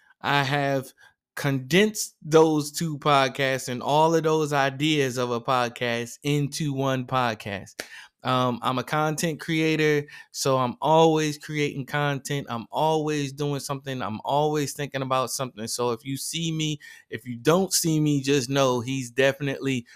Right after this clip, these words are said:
working on something. He has not stopped creating. I'm a scribe at heart. God has made me a scribe, and so that's, that's where we are.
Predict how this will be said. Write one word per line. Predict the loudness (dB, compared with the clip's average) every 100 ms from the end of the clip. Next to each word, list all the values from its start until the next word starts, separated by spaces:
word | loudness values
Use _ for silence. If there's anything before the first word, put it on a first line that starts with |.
| -20 0
working | 4 4 2 -2
on | -2 0 0 0 -2
something. | 2 2 2 -4 -6
He | -4 -2
has | 0 -2 -2
not | -2 -2 -2 _ -20 -20 _
stopped | -12 -10 -2 0 0 -2 -8 _ _ _ _ -12
creating. | 0 6 8 8 4 0 -8 -16 _ _ _ _ _ _ _ _ _ -10 0
I'm | 0
a | 2
scribe | -2 2 4 4 4
at | 0
heart. | 2 2 0 -2
God | 0 0
has | 0 -2
made | 0 0
me | 0 -2
a | -4
scribe, | -2 0 2 0
and | -4
so | -2 0
that's, | 0 0 -4 _ -20 -18 -2
that's | -2 0
where | 0 0
we | 0 0
are. | 2 2 0